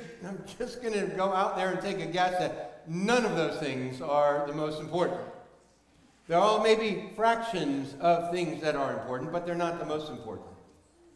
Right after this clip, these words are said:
Because discerning the signal from the noise in our world is one of the hardest things in life. To figure out what really is important when all these other things are coming at us is very, very difficult.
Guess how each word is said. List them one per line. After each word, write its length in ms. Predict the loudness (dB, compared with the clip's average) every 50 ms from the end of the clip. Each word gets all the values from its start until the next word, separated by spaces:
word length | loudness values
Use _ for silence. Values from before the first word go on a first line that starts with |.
| _ _ _ _ _ _ _ _ _ _
Because 280 | -2 2 4 6 6 6
discerning 760 | 4 0 0 2 2 4 4 6 6 6 6 4 4 2 0
the 100 | 0 -2
signal 680 | 0 2 2 2 4 4 2 2 2 2 2 2 0
from 200 | 0 0 0 0
the 80 | 0 0
noise 500 | 2 2 2 2 2 2 2 2 0 0
in 120 | -2 0 0
our 180 | 2 2 2
world 600 | 2 2 4 4 4 4 2 2 0 -2 -6 -8 -10 -12 -6
is 280 | 0 2 2 2 2 2
one 180 | 0 0 0
of 100 | 0 2
the 60 | 0 2
hardest 360 | 2 2 2 2 0 -2 -2
things 240 | -2 -2 -2 -2 -4
in 120 | -2 0
life. 220 | 0 0 0 0 -4 -6 -8 -10 -14 -18 -20 -20 _ _ _ _ _ _ _ _ _ _ _ _ _ _ _
To 80 | -8
figure 220 | -6 -2 4 6 6
out 180 | 6 6 6
what 300 | 6 6 4 4 2 0
really 300 | 0 0 2 2 2 2
is 200 | 4 2 2 2
important 400 | 0 -2 0 2 2 2 2 2
when 160 | 2 0 0 0 -4 -8 -6 0
all 420 | 2 4 6 6 6 6 4 4
these 160 | 4 2 2 2
other 260 | 2 2 2 0 0
things 280 | 0 0 0 0 0
are 100 | -2 -2
coming 320 | -2 -2 -2 -2 0 0 2
at 160 | 2 4 4
us 240 | 4 2 0 -2 -6 -8 -12 -16 -10 -4
is 300 | 0 0 2 2 0 -2 -4 -8 -12 -14 -4
very, 280 | 0 2 4 4 4 2
very 180 | 2 0 0
difficult. 460 | 0 -2 -4 -6 -8 -10 -10 -10 -10